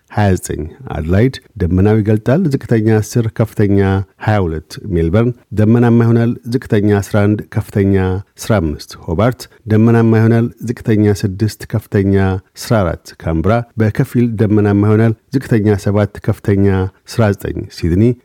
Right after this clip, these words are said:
ብራ ይሆናል። ዝቅተኛ አስራ አራት፣ ከፍተኛ አስራ ዘጠኝ። ብሪስበን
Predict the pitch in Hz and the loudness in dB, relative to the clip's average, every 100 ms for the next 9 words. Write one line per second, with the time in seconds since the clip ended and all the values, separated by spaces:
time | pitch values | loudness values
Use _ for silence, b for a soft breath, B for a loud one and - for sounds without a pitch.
0 | - 92 92 110 117 117 120 - 120 - | -8 -2 2 4 4 2 0 -4 -6 0
1 | 113 107 110 - 107 104 - - 104 - | 2 2 2 2 0 0 -2 -4 -6 -2
2 | 101 98 98 95 - - - 110 98 - | 0 2 2 0 -4 -8 0 0 0 -6
3 | 82 80 - 80 80 - 120 | -8 -10 -10 -8 -4 0 0